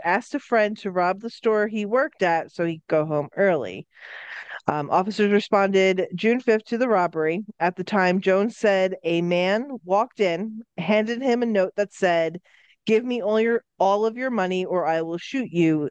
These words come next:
and he complied. That quote-unquote victim later turned into a suspect after investigators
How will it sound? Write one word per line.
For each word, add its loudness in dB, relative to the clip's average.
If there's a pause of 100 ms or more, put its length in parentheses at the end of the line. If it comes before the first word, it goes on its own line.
and 2
he 4
complied. -4 (920)
That 4 (280)
quote-unquote 2
victim 0 (120)
later 0
turned 0
into -2
a 0
suspect -2 (240)
after 0
investigators -2